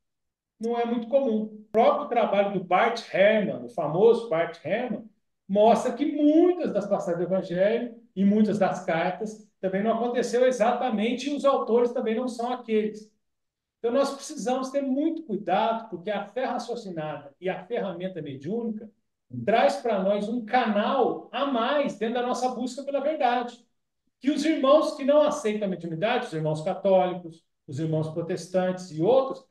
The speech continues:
eles não têm esse canal. Eles não têm. Então, é infalibilidade pela infalibilidade, fica essas discussões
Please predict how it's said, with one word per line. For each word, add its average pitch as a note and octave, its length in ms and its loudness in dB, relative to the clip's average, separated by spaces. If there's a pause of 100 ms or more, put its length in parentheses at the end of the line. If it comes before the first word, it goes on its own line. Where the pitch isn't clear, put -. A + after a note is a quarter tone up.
eles C#4+ 200 -2
não F4+ 240 4
têm F4+ 140 -2
esse - 180 -8
canal. E4 720 0 (1040)
Eles A3+ 180 -6
não D4+ 260 4
têm. D4+ 480 4 (220)
Então, G#3+ 220 -2
é C#4+ 260 6
infalibilidade C#4 800 0
pela D4 160 -4
infalibilidade, C4 920 -2
fica - 240 -10
essas B3+ 240 -10
discussões A3+ 720 -8